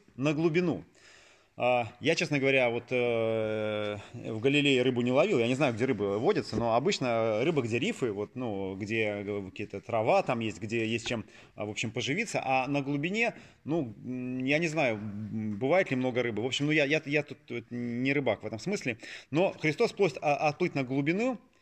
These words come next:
и закинуть сети. Вот Петр рыбак, он точно знает, что там рыбы не будет.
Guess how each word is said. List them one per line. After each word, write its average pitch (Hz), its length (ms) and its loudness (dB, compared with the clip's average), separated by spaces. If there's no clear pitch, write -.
и 175 220 0
закинуть 147 420 0
сети. 98 400 -4
Вот 131 200 -4
Петр 208 220 4
рыбак, 151 440 4
он 156 100 0
точно 151 320 0
знает, 190 240 0
что - 180 -4
там 180 220 2
рыбы 160 240 2
не 139 80 2
будет. 110 320 -4